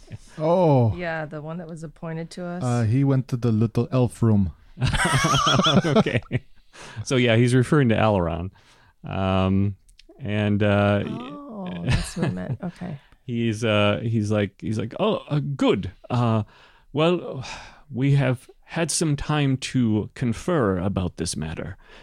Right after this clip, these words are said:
Speaker 3: And in order to bring these talks to a conclusion, we have a proposal that,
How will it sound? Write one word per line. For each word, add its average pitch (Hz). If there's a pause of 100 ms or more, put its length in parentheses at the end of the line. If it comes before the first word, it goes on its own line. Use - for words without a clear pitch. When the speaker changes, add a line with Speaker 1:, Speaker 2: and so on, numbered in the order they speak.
(220)
Speaker 3:
And 101
in 120
order 170
to -
bring 143
these 123
talks -
to 113
a 107
conclusion, 117 (440)
we 131
have 143
a 143
proposal 147 (260)
that, 104